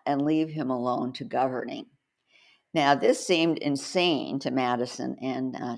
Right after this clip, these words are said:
to Jefferson, and they immediately began to think of ways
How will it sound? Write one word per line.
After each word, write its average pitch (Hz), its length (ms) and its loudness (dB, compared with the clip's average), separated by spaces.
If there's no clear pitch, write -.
to 123 140 -10
Jefferson, - 720 -2
and 156 560 4
they 170 320 2
immediately 156 500 2
began 143 400 0
to 143 100 -6
think 147 280 -2
of 131 160 -4
ways 135 520 0